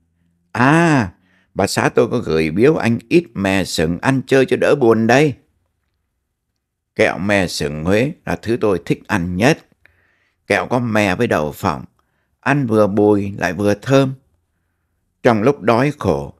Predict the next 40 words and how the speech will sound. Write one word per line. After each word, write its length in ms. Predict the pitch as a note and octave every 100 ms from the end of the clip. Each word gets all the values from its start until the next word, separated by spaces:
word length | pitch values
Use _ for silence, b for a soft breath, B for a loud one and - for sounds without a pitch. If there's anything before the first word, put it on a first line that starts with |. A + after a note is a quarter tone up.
| _ -
thiếu 180 | D#3
thốn 240 | E3 E3+ F#3
như 120 | D3
thế 140 | -
này 480 | D#3 F#2 F2 G#2+ G#2
mà 180 | G#2 G#2+
lại 200 | E2 - -
có 280 | A#2+ D#3+ D#3+
của 240 | F#2 D#2+ D2+
quý 380 | - C3 E3
đó, 280 | D#3+ C#3+ F3 - _ _ _ _ _ -
thì 220 | B2 A#2+
vui 260 | B2+ D3
biết 120 | E3 -
mấy. 320 | C#3+ D3+ F#3 - _ _ _ _ _ _ -
Tôi 180 | B2 A#2+
reo 300 | A#2 A#2+ A2+
lên, 260 | A2+ A2 A2+ _ _ _ _ -
"Ồ, 460 | E3+ F3 C#3+ A#2 _ _
vậy 160 | D#3+ -
thì 80 | D#3+
tốt 240 | - G#4 G#4+
quá. 280 | - A3+ A#3 A#3+ _ _ _ _ _ _ _ -
Cảm 220 | D3 F3
ơn 100 | B2+
anh 180 | A#2 A#2
chị 180 | - -
nhiều 280 | A#2 A#2 A2
lắm 300 | G#2+ C#3 G3+
nhé. 200 | A3 G#3+ G#3+ _ _ _ _ _ -
Món 420 | F#2+ B2+ F3 C3
này 280 | F#2+ G2+ G2
là 120 | F2+
thứ 240 | - C3+
khoái 380 | - - C3+ F3+
khẩu 300 | - D2+ D2
nhất 200 | G2+ F3
của 100 | -
tôi 200 | G2 A#2+
đấy. 200 | B2 E3